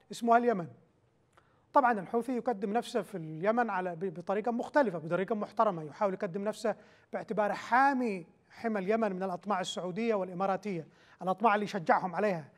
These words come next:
الأطماع اللي سهل لهم، آه، آه، آه، آه، الحصول عليها. يعني الحوثي يسهل للسعودية والإمارات، آه، الحصول على، آه، امتيازات وأطماع والضغط على اليمنيين، ويقول لك: "أنا حامي حمى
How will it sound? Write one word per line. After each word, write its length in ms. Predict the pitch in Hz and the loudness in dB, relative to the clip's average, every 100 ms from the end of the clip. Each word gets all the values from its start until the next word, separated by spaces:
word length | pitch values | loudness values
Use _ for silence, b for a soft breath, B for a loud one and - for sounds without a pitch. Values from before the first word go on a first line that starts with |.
| b b b | b b b
الأطماع 340 | 175 170 214 214 | -12 0 2 4
اللي 160 | 214 | 2
سهل 460 | 196 247 - 254 226 | 0 0 0 -2 4
لهم، 320 | 233 214 233 - _ _ _ _ _ _ _ | 4 4 0 -6 _ _ _ _ _ _ _
آه، 40 | 208 | 4
آه، 240 | 190 196 202 | 4 4 2
آه، 1000 | 180 185 190 180 175 196 180 165 160 160 b b | -2 -2 -6 -8 -8 -10 -10 -10 -12 -14 b b
آه، 20 | 175 | -12
الحصول 400 | 160 214 269 190 | -6 -2 2 4
عليها. 360 | 233 226 151 - _ _ _ _ _ _ 185 | 4 4 2 -8 _ _ _ _ _ _ -2
يعني 360 | 185 202 202 196 b b 175 | 2 2 0 -6 b b -16
الحوثي 400 | 160 262 247 208 | 2 2 2 -2
يسهل 560 | - 262 165 226 180 - b b - | 2 0 2 -2 -2 -8 b b -10
للسعودية 440 | - 214 226 247 | -6 0 2 4
والإمارات، 760 | 226 220 220 220 226 247 - - _ b b _ _ _ _ 233 | 4 2 2 6 8 8 6 -8 _ b b _ _ _ _ -4
آه، 280 | 196 202 | -4 -4
الحصول 420 | 202 - 185 254 220 | -6 -6 0 2 4
على، 360 | 214 214 208 - | 6 6 4 0
آه، 240 | 226 202 214 | -6 -6 -6
امتيازات 680 | 208 226 220 190 247 254 | -2 4 4 8 8 6
وأطماع 520 | 226 208 208 208 247 220 | 2 -2 -2 2 2 4
والضغط 420 | 202 170 247 - | -2 0 0 0
على 180 | 196 214 | -2 -2
اليمنيين، 640 | 208 202 202 202 269 269 b b b b | -2 -2 -2 -2 -2 -4 b b b b
ويقول 240 | 202 254 | -4 0
لك: 140 | 247 240 | 0 0
"أنا 100 | 226 | 0
حامي 320 | - 240 220 | 0 0 0
حمى 300 | - 226 233 | -4 0 0